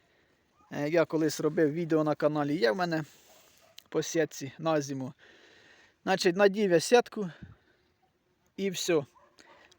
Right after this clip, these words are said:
Він пішов, як гусеничний трактор. В борозні. Плужка так настроїв, що фактично гребе два колеса зразу. Ну, цього разу мені по-, сподобалося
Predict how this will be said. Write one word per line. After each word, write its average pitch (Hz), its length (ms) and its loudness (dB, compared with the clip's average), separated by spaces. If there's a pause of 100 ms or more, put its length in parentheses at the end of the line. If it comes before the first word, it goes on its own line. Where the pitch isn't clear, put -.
(800)
Він 202 220 -2
пішов, 185 500 4 (240)
як 156 200 0
гусеничний 170 680 -4
трактор. - 440 0 (1500)
В 170 140 -10
борозні. 175 640 -2 (960)
Плужка 180 440 2
так 180 220 0
настроїв, 175 640 2
що 160 420 2 (180)
фактично 175 520 0
гребе 160 340 2
два 160 220 -2
колеса 151 460 -4
зразу. 120 420 -4 (1800)
Ну, 190 200 -4 (300)
цього 196 240 8
разу 170 300 4
мені 180 240 -6
по-, 156 160 -8
сподобалося 175 1120 2